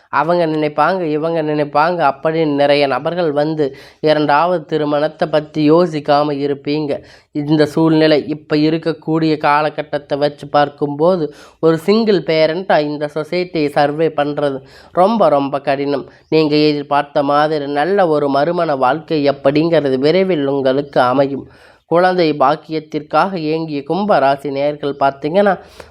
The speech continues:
உங்களுக்கு மேரேஜ் ஆகி மூணு வருஷம் ஆச்சு, அஞ்சு வருஷம் ஆச்சு, எட்டு வருஷம் ஆச்சு, நாங்க போகாத ஹாஸ்பிட்டல் இல்ல,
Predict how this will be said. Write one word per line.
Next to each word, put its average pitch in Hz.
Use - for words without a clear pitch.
உங்களுக்கு 160
மேரேஜ் 170
ஆகி 170
மூணு 160
வருஷம் 160
ஆச்சு, 156
அஞ்சு 151
வருஷம் 175
ஆச்சு, 156
எட்டு 147
வருஷம் 160
ஆச்சு, 156
நாங்க 147
போகாத 151
ஹாஸ்பிட்டல் 147
இல்ல, 151